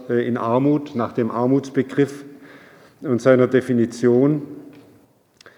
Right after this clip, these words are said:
Wir haben, äh, in Weingarten nur siebzehn Prozent Kinder, die auf weiterführende Schulen gehen. Äh,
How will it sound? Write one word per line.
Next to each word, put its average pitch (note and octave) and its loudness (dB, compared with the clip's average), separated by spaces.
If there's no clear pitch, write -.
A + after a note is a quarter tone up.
Wir B2 4
haben, B2+ 0
äh, B2+ 2
in A#2+ -2
Weingarten B2 4
nur A#2 0
siebzehn C#3 -4
Prozent B2+ -2
Kinder, B2+ -2
die A#2+ 0
auf A#2+ -2
weiterführende C3+ 0
Schulen C#3+ -2
gehen. C#3+ -2
Äh, A#2 2